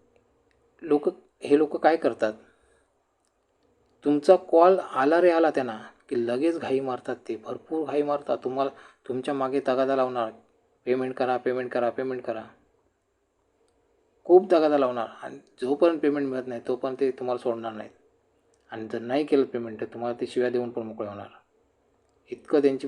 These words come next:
मजल असते. म्हणजे ते फक्त आणि फक्त पैशाचाच विचार करतात. आणि तुम्ही जर पेमेंट केलं आणि तुम्हाला पुढे, अं, पुढे त्यांना इन्कम नसेल, तर तुमचा फोन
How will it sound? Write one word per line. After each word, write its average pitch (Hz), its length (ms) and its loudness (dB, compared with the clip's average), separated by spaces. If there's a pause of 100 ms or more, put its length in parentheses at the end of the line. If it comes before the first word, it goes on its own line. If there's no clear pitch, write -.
(140)
मजल 117 260 -4
असते. - 220 -16
म्हणजे - 640 -6 (1000)
ते 147 80 -2
फक्त - 320 -4
आणि 170 100 0
फक्त - 280 -4
पैशाचाच 143 480 -2
विचार 123 260 -4
करतात. 98 340 -10 (1600)
आणि 139 160 -2
तुम्ही 156 280 0
जर 165 120 4
पेमेंट 165 400 2
केलं 120 320 2
आणि 123 160 -2
तुम्हाला 131 380 0
पुढे, 135 320 4
अं, 139 680 -8
पुढे 139 280 0
त्यांना 139 220 0
इन्कम 139 320 0
नसेल, 113 360 -2
तर 127 60 -6
तुमचा 135 320 -6
फोन 139 300 -4